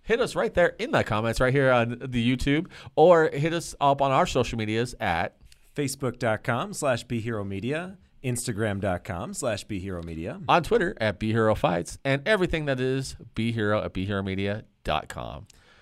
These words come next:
Speaker 2: That's right. Let us know what you guys wanna see in the future. Um, quick announcement coming up very shortly.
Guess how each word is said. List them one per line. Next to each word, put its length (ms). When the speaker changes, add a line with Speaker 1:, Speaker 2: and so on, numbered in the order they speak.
Speaker 2:
That's 320
right. 260
Let 160
us 160
know 140
what 100
you 60
guys 180
wanna 140
see 100
in 60
the 80
future. 480
Um, 460
quick 180
announcement 640
coming 300
up 240
very 460
shortly. 720